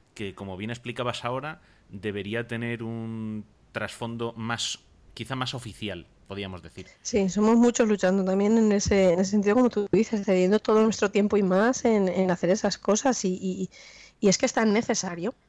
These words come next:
Speaker 2: es tan
Speaker 1: Háblanos
Speaker 2: necesario.
Speaker 1: ahora, ya que estamos en esto, del programa de Cibercooperante, que los tres aquí somos miembros.
Speaker 2: Ujú.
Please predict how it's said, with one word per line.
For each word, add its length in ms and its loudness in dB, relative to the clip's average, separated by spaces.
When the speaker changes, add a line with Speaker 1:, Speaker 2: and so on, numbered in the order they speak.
Speaker 2:
es 140 -12
tan 200 2
Speaker 1:
Háblanos 180 2
Speaker 2:
necesario. 380 -2
Speaker 1:
ahora, 720 -4
ya 180 -6
que 60 -8
estamos 380 -10
en 100 -10
esto, 300 -12
del 460 -8
programa 320 -6
de 40 -10
Cibercooperante, 760 -10
que 120 -14
los 180 -14
tres 220 -12
aquí 160 -14
somos 520 -10
miembros. 360 -10
Speaker 2:
Ujú. 360 2